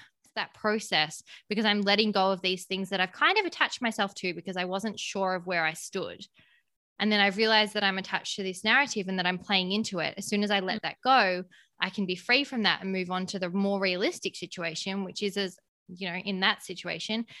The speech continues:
Speaker 1: is, no, I'm not gonna have the white picket fence. Well, no, I can have a white picket fence if I want. It's just gonna be my own version. <laughs>
Speaker 2: <laughs>
Speaker 1: You know, I'm gonna paint my white picket fence, it'll be fine. But it's gonna be my own version. And then, you know, and sometimes when you're letting go of these stories, and you probably found this too,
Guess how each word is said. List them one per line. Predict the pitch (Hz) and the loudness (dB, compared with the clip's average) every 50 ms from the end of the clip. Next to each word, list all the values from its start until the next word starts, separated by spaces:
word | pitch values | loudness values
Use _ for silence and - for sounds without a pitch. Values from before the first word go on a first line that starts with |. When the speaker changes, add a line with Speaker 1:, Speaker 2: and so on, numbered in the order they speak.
| - _ - | -16 _ -6
Speaker 1:
is, | 226 208 226 | -2 2 4
no, | 233 226 226 | 6 8 8
I'm | 233 247 | 8 6
not | 269 285 285 | 4 2 2
gonna | - 277 262 262 | 2 2 2 2
have | 233 240 220 220 214 208 | 4 6 6 6 6 4
the | 214 196 | 2 2
white | 196 180 - - | 4 2 2 0
picket | - 202 185 - - | -4 -10 -10 -10 -10
fence. | - - 262 339 - - - - _ _ _ _ _ _ _ _ _ _ _ _ _ _ _ - | -6 -6 -6 -6 -8 -12 -18 -20 _ _ _ _ _ _ _ _ _ _ _ _ _ _ _ -4
Well, | 214 190 - - | -4 -4 -2 0
no, | 240 254 | 2 2
I | 185 - - 180 | 2 2 2 0
can | - 208 185 | -2 -2 -2
have | 160 | -2
a | 175 | -2
white | 170 151 - - | -2 -4 -6 -8
picket | - 175 - - | -10 -16 -8 -4
fence | 175 190 220 - | -4 -4 -4 -4
if | - 165 | -4 -2
I | 151 156 | -2 0
want. | 180 220 226 - _ - - - - - - - | 0 -2 -2 -4 _ -18 -18 -16 -16 -8 0 2
It's | 254 285 | 4 6
just | 339 330 - | 6 6 6
gonna | 349 320 311 | 6 6 6
be | 285 | 6
my | 269 262 233 226 | 8 8 8 8
own | 226 226 202 | 8 8 8
version. | 220 226 233 202 170 151 160 175 - _ _ - | 8 6 6 4 0 -2 -4 -8 -12 _ _ -4
<laughs> | 233 - - - - 302 - - - - - - | -2 0 0 2 0 0 -2 -4 -10 -20 -14 -8
Speaker 2:
<laughs> | - - - - - - - - - - - - - - - | -4 -2 -2 -2 -2 -2 -4 -6 -6 -8 -8 -8 -8 -6 -4
Speaker 1:
You | 311 320 269 | -4 -2 0
know, | 262 320 381 370 359 302 | 2 2 2 2 0 -4
I'm | 262 262 | -8 -6
gonna | 254 302 254 226 | -4 -4 -4 -4
paint | - 262 220 208 | 0 0 0 0
my | 202 208 202 | 2 0 0
white | 190 - - - | 0 0 -2 -4
picket | 220 196 - - | -6 -8 0 4
fence, | 240 254 359 330 - | 6 6 6 4 2
it'll | 285 254 269 | 4 6 6
be | 254 | 8
fine. | - 349 320 226 175 - - - - - - - - - _ _ - | 10 10 10 10 8 6 2 -4 -10 -10 -10 -10 -12 -14 _ _ 8
But | 277 285 254 226 214 214 | 10 12 12 10 10 6
it's | 254 294 - | 4 2 2
gonna | - 349 349 330 | 2 2 2 4
be | 330 330 | 4 4
my | 330 294 285 294 | 6 6 6 6
own | 294 254 | 6 6
version. | 262 269 302 285 285 262 226 196 | 6 6 6 6 4 2 2 2
And | - 208 226 233 | 4 4 4 6
then, | 247 254 254 240 220 269 269 - _ _ _ | 6 4 4 2 -2 -6 -12 -20 _ _ _
you | - 247 262 | 0 2 4
know, | 254 247 | 6 6
and | 240 233 262 277 | 6 6 4 2
sometimes | - 294 277 294 302 247 240 262 247 240 240 226 226 226 226 226 220 208 | 2 2 2 2 0 0 2 4 6 6 6 6 4 4 2 0 -2 -2
when | 214 214 208 | -2 -2 0
you're | 208 202 196 | 0 0 0
letting | 196 190 190 190 | 0 0 0 -2
go | 180 180 175 | 0 0 0
of | 175 | 0
these | 180 175 175 - | 0 -4 -6 -6
stories, | - 185 180 175 185 185 180 190 | -6 -4 -2 -2 -2 -2 -2 -2
and | 190 185 | -4 -4
you | 190 190 | -4 -6
probably | - 175 - - 180 175 | -8 -8 -6 -6 -6 -6
found | - 180 175 175 175 | -6 -6 -6 -6 -6
this | 175 175 - | -8 -10 -12
too, | - - 233 247 262 247 208 196 | -10 -6 -2 0 0 2 0 0